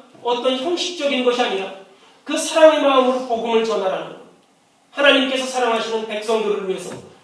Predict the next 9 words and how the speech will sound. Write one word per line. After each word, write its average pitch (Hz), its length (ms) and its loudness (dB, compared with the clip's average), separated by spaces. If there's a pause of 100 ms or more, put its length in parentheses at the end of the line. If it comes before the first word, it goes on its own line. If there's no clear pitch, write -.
(160)
복음을 226 400 2
전하라는 202 560 4
것. - 80 -12 (800)
우리도 285 400 0
그 247 60 -4
일을 226 280 -2
해야 208 180 0
합니다. - 220 -10 (760)
오늘 254 200 4